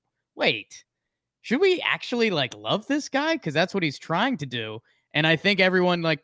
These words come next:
kinda took inventory again and was like, "I'm okay on this." And I mean, if that J-Lo marriage falls apart,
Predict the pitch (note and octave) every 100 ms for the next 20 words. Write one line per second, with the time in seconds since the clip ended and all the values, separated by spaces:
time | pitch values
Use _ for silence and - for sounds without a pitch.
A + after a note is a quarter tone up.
0 | _ E3 D#3 C#3+ E3 D3+ D#3+ F#3+ D3 C3
1 | B2 A#2+ B2 B2 B2 A#2+ B2+ B2 - -
2 | G#3 B3+ A#3+ F#3+ F3+ - D3 C#3 A#2 G#2
3 | G#2 A2 - _ _ _ - C#3+ D3+ D#3+
4 | D3 F3 G#3 - B2 C3 G3+ A#3+ A#3+ B3
5 | C4 - C4 C4 B3 - C4 C4+